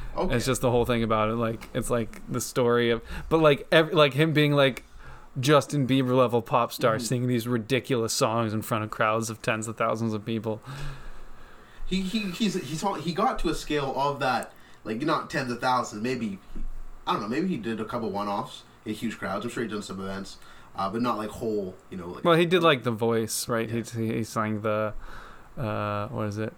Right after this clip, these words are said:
Speaker 2: Humble song.
Speaker 1: Mm-hmm.
Speaker 2: Was-,
Speaker 1: Oh, he
Speaker 2: uh,
Speaker 1: did?
Speaker 2: yeah, he did the whole
Speaker 1: Like
Speaker 2: thing.
Speaker 1: Kendrick Lamar Humble?
Speaker 2: No, it's, like, the, I think the song is called I'm So Humble.
Speaker 1: Oh. Oh, I remember that song. Ages.
Speaker 2: It's so funny. Yeah.
Speaker 1: Ages.
Speaker 2: It's so good.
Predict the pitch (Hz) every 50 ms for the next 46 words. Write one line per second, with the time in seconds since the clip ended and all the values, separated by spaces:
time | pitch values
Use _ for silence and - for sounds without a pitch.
0 | - - - - - - 117 117 110 110 104 101 - - 104 101 98 101 101 107
1 | - - - 120 110 101 92 - - - - - - 120 110 123 143 151 156 147
2 | - - - - - - - - - 131 117 - - 117 117 113 110 135 127 123
3 | 117 113 107 107 - - - 120 117 117 110 113 107 113 110 110 110 107 110 131
4 | 127 131 143 127 131 127 123 117 117 120 127 139 147 147 151 156 175 196 208 -
5 | - - - - - - 143 156 156 139 120 117 127 127 113 - - - 127 120
6 | 117 110 - - - - - _ _ _ _ - - 123 120 117 117 117 - 151
7 | 147 127 117 - 127 120 117 117 113 - - 117 107 107 117 117 107 95 - 117
8 | 110 104 104 104 101 104 117 123 127 - - - - - - 135 131 127 120 113
9 | 104 - - - - - - - - - - 180 185 180 - - - 147 175 170
10 | 160 151 139 117 - - 117 110 98 - - - 175 196 202 190 190 127 120 113
11 | 113 113 107 - 135 127 120 113 - 123 117 113 110 107 107 110 - - - -
12 | - - - - - - - - - - - 123 123 120 117 113 - - - -
13 | - 151 160 160 160 165 170 156 131 117 101 95 - - - - - - 123 113
14 | - 127 120 113 104 110 110 110 110 107